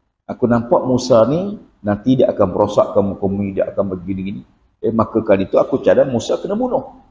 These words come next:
Ya. Tapi ini pendapat apa yang aku lihat. "Wa ma ahdikum illa sabil rasyad," dan, <clears throat> eh, "aku tidak menunjukkan kepadamu melainkan jalan-jalan yang benar."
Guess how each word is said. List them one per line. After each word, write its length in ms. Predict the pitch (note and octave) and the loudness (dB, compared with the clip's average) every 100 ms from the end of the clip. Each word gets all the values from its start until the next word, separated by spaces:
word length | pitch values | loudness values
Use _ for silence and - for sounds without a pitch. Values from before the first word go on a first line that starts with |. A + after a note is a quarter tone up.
| _ _ _ _ G2+ | _ _ _ _ -8
Ya. 240 | A#2 G3 A3 _ _ _ _ | -8 -10 -16 _ _ _ _
Tapi 360 | G#2 G#2 - - | 0 2 -4 0
ini 240 | D#3+ G3+ | 0 0
pendapat 480 | - B2+ A#2 - - | 2 2 2 2 2
apa 280 | - - E3 | 0 0 4
yang 160 | D3+ B2+ | 4 4
aku 120 | - | 4
lihat. 160 | G#2+ - | 2 4
"Wa 120 | A2+ D3 | 2 4
ma 160 | G#3+ - | 2 2
ahdikum 560 | F3 C3+ D3+ D#3 D#3+ C3 | 0 0 0 0 0 -4
illa 280 | C3+ C3+ C#3 | 0 2 2
sabil 320 | - C#3 B2+ | 2 -2 0
rasyad," 440 | A2 A2 - B3+ - - _ _ _ - | 2 0 2 0 0 -6 _ _ _ 0
dan, 560 | G#2+ C3+ F#3+ - - _ _ _ | 4 4 2 -6 -14 _ _ _
<clears throat> 40 | - C#3+ F#2 - _ _ _ _ _ _ _ _ _ G2+ | -6 -4 -4 -8 _ _ _ _ _ _ _ _ _ 4
eh, 300 | G#2+ G#2 G2+ G#2 | 6 8 6 6
"aku 240 | A#2+ C4 | 4 2
tidak 240 | A#3+ E3+ C3 | 2 2 4
menunjukkan 440 | C#3 C3 C3+ B2 A#2 | 4 4 2 2 2
kepadamu 480 | G#2+ A#2+ F3 D3 | 2 2 0 -2
melainkan 560 | C3 A#2 G#2+ D#3+ F3 G#2+ | 4 4 4 2 0 4
jalan-jalan 520 | A#2 A2+ G#2+ G#2+ G#2+ G#2 | 6 6 6 4 4 2
yang 120 | F#2 | 0
benar." 440 | G2 F2 D#2 - | 0 -2 -4 -12